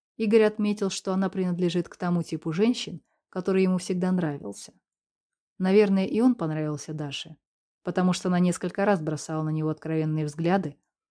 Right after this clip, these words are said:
потом пригласила танцевать, и во время танца вовсю прижималась к нему.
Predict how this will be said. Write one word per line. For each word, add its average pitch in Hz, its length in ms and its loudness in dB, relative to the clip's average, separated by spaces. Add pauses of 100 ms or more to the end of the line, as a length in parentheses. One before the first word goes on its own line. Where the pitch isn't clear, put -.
(160)
потом 254 240 4
пригласила 190 520 2
танцевать, 151 520 -6 (560)
и 170 60 -2
во 170 100 4
время 165 300 2
танца 254 440 -2 (160)
вовсю 165 360 -4
прижималась 151 640 -2
к - 100 -20
нему. 139 280 -8